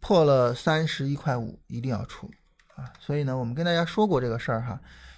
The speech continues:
因为三十四这个呢，它只是一个佛手带来的一个低点啊，没有三十一块五那么重要了哈。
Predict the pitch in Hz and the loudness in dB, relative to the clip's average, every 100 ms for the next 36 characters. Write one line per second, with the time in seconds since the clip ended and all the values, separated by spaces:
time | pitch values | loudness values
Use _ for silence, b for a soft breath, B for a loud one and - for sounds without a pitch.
0 | B 202 196 240 240 240 196 165 143 131 | B 0 4 4 4 2 2 2 2 2
1 | 170 160 131 160 151 151 143 - 196 156 | 0 -2 -4 -2 0 0 -2 0 0 0
2 | 117 151 127 123 127 143 175 160 - - | 0 0 0 0 -2 -4 -2 -2 -4 -8
3 | - 117 143 151 139 156 156 156 139 - | -8 -2 0 0 0 0 0 -2 -4 -4
4 | 151 156 127 - 160 160 175 - - 131 | -4 -4 -4 -4 -2 0 0 -2 -6 -10
5 | 135 | -12